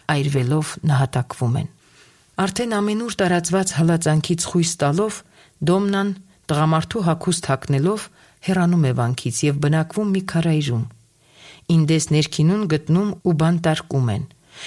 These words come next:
Շուտով երկու այլ քրիստոնյաների հետ նրան ծովն են գցում, նրանց պարանոցից երկանակար կապելով,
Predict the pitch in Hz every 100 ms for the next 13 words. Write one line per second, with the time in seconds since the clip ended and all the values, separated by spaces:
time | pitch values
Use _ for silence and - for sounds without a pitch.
0 | - - - 165 165 143 151 143 165 -
1 | 170 156 - 143 - 147 147 147 160 202
2 | 175 160 156 151 170 170 180 190 151 135
3 | 127 127 - 131 123 - - - 170 165
4 | 180 - 151 147 143 139 185 180 139 147
5 | 147 139 - 151 151 143 139 147 135 123